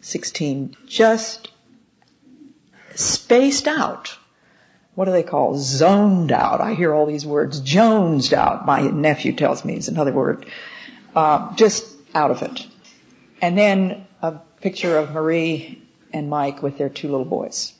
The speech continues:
Just a happy, clean-cut family. What was the cause of the change? Grace. Grace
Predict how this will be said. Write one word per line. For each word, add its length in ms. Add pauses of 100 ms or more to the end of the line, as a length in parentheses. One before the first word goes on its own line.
(240)
Just 380 (340)
a 60
happy, 520 (680)
clean-cut 800 (680)
family. 560 (2250)
What 300 (800)
was 200
the 60
cause 600
of 100
the 80
change? 640 (2500)
Grace. 540 (1500)
Grace 720